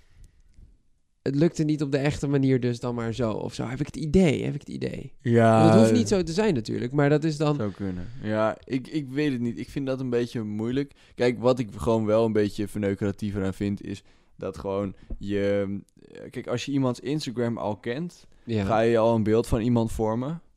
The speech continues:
Speaker 1: Ja.
Speaker 2: Eh, en dat vind ik wel gewoon minder.
Speaker 1: Op die manier.
Speaker 2: Dus, ehm, ik vind het eigenlijk leuker als je, zeg maar, iemand tegenkomt en je hebt een soort van halve eerste indruk en dan ga je daarna gewoon praten of zo.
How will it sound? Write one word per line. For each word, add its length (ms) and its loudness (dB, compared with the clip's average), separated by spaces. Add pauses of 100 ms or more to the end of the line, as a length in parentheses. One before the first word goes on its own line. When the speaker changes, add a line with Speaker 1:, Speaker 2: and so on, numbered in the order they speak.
(120)
Speaker 1:
Ja. 340 4 (340)
Speaker 2:
Eh, 640 0
en 60 -2
dat 200 2
vind 160 -2
ik 100 -6
wel 160 2
gewoon 260 0
minder. 440 2 (760)
Speaker 1:
Op 160 -4
die 120 4
manier. 520 -2
Speaker 2:
Dus, 380 2
ehm, 560 -10 (840)
ik 340 -14
vind 200 -4
het 80 -6
eigenlijk 300 -6 (220)
leuker 500 -2
als 220 -4
je, 60 -10
zeg 120 -8
maar, 100 -6
iemand 320 -6 (100)
tegenkomt 680 -6 (500)
en 80 -8
je 60 0
hebt 120 -4
een 60 -14
soort 200 -4
van 200 2
halve 340 4
eerste 280 0
indruk 380 2
en 100 -4
dan 100 -2
ga 120 -2
je 100 0
daarna 220 -2
gewoon 240 -4
praten 400 0
of 80 -2
zo. 300 -2